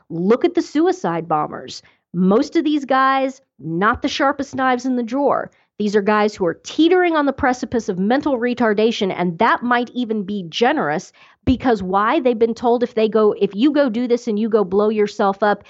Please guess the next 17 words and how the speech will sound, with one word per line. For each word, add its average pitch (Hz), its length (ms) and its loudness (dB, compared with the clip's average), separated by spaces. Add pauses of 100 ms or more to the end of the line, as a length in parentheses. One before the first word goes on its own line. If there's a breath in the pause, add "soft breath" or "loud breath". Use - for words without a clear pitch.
(220 loud breath)
you'll 254 220 4
get 247 180 0
to 233 100 -4
have 196 380 0 (160 soft breath)
sex - 500 -4
with 185 120 -6
seventy-two 233 720 -2
virgins. 175 720 -2 (260)
I 262 80 2
mean, 285 220 2 (180)
y-, 233 180 0
you 269 200 2
would 294 160 0
have 359 400 0
to 196 80 -2
be 151 340 -10 (380)
either 226 500 2